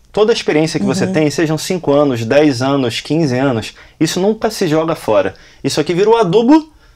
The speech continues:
Speaker 1: do teu próximo plantio, como eu
Speaker 2: Uhum.
Speaker 1: digo. Isso aqui é a base de financiamento, de investimento, de conhecimento pro teu próximo nível. Então,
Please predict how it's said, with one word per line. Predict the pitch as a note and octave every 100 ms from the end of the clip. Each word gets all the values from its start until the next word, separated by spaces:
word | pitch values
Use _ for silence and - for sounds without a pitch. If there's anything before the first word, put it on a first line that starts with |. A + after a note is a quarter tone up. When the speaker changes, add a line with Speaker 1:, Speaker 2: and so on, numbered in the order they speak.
| _
Speaker 1:
do | E3+
teu | E3+ F#3
próximo | E3 D3+ - E3+ F3 F3 _
plantio, | E3 D#3+ - A2
como | G#2+ G2+
eu | A#2+
Speaker 2:
Uhum. |
Speaker 1:
digo. | A2+ G2 F#2 F2 - -
Isso | - D3+
aqui | E3 G3+
é |
a | G3
base | D#3+ E3 G#3+ A3 B3 - _
de | C3+ F#3
financiamento, | - C4 C4 A#3+ A#3+ F#3+ F3 G3+ G3+ F3
de | D3+
investimento, | A3 A3 A3 G#3+ F#3 D#3+ E3+ F#3+ F#3 G3 F#3+ - -
de | D#3
conhecimento | G#3 - C4+ D4 D4 - C4 F#3+ G#3 A3+
pro | C4
teu | C4 B3+
próximo | A3+ G#3+ A3 A#3+
nível. | D3 F2 - - - _
Então, | - D#3